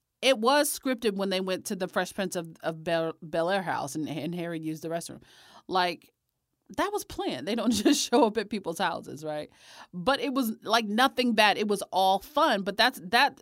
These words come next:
is more so just the double standard between men and women. Whereas, um,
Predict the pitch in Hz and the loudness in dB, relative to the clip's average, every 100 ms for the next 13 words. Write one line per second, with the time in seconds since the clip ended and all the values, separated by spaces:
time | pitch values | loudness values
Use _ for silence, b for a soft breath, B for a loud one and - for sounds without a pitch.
0 | - 214 214 202 202 - 196 175 165 165 | -6 0 2 2 -2 -4 -2 0 0 -2
1 | - b b 165 165 160 160 - - 160 | -8 b b -6 -2 0 -2 -8 -10 -8
2 | 170 175 170 160 165 165 156 147 147 180 | 0 0 0 -6 -4 -2 -4 -6 -8 -4
3 | 156 160 165 156 151 220 202 143 147 208 | -2 -2 -2 -2 -4 -4 -4 -4 -6 -4
4 | 233 - 196 185 - B B B B 185 | -2 0 0 -2 -6 B B B B 2
5 | 180 170 165 | 2 2 -2